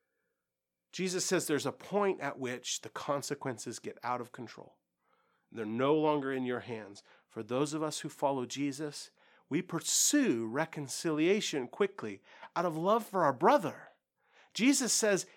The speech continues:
"If you're angry, you are in danger of judgment." Why would we heap that on our brother when we could just go pursue reconciliation?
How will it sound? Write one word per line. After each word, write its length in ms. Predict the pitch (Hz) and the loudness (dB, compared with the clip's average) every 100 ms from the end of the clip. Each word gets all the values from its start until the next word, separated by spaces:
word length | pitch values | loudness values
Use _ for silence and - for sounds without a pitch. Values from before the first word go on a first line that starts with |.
| _ | _
"If 300 | 214 262 262 | 2 4 4
you're 220 | 247 233 - | 8 8 10
angry, 460 | 226 254 202 185 175 | 8 8 6 6 6
you 220 | 190 196 | 6 6
are 140 | 190 | 6
in 220 | 180 170 | 4 2
danger 560 | 156 208 240 262 226 226 | 2 4 6 4 4 2
of 160 | 196 - | 0 -2
judgment." 720 | 196 214 165 117 110 - _ _ _ _ _ _ _ _ | 0 0 -2 -8 -12 -12 _ _ _ _ _ _ _ _
Why 260 | 139 190 240 | 0 4 4
would 180 | 254 190 | 2 0
we 140 | 202 | -2
heap 380 | - - 277 - | 2 4 4 2
that 140 | 156 | 0
on 140 | 139 139 | 2 0
our 100 | 131 | 0
brother 360 | 165 226 143 | 2 2 0
when 180 | 135 139 | -2 -2
we 100 | 165 | -2
could 220 | - 156 | -4 -8
just 240 | - 147 - | -6 -8 -2
go 160 | 165 | -2
pursue 480 | 160 143 - - 170 | -2 -10 -10 -4 -2
reconciliation? 960 | 147 143 123 - 120 120 - - - | -2 -6 -12 -10 -12 -12 -14 -20 -20